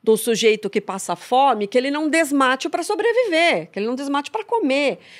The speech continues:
que ele deixe de pescar porque, ah, aquela espécie está indefeso. Ah, não tem como. Então, assim, o ambiente só vai funcionar em harmonia com a sociedade, né? E por que a governança?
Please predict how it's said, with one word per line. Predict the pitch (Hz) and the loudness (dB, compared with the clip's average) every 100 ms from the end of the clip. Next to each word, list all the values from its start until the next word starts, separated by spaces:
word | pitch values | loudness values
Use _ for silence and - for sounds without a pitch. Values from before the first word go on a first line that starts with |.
| - | -4
que | 269 | -2
ele | 247 | -2
deixe | 214 294 294 | -2 -2 -2
de | 269 | -6
pescar | - 254 - - 240 262 359 | 0 0 0 -2 -2 0 -2
porque, | - 339 311 - 294 311 311 294 | -2 -6 -6 -4 0 2 2 2
ah, | 269 294 285 | 2 2 0
aquela | 247 262 269 262 | 0 0 0 0
espécie | 262 - 269 262 | -2 -2 -2 -2
está | 247 277 | -2 -2
indefeso. | 285 269 - 233 269 277 190 170 175 _ _ _ | 0 -2 0 0 2 0 -2 -6 -14 _ _ _
Ah, | - | -10
não | - 311 | -6 -2
tem | 480 | -2
como. | - 320 339 214 175 - - - | 0 2 2 0 -8 -16 -14 -2
Então, | 262 | 0
assim, | 320 - 233 | 0 -2 -2
o | 208 | 0
ambiente | 220 254 294 | 0 -2 -2
só | - 247 | -2 0
vai | 269 | 0
funcionar | - 381 - 269 220 214 285 339 214 | 0 -4 0 0 0 -2 -2 0 0
em | 226 | 0
harmonia | 233 247 233 285 | 0 -2 -2 -2
com | 440 | -4
a | 427 | -6
sociedade, | 466 571 494 269 233 165 160 - _ _ | -4 -4 0 0 0 -4 -12 -20 _ _
né? | 170 240 - - | -8 -8 -10 -12
E | 220 | -6
por | 320 | -4
que | - | 0
a | 339 | 0
governança? | 339 294 277 262 214 180 - | 2 2 0 0 -2 -4 -10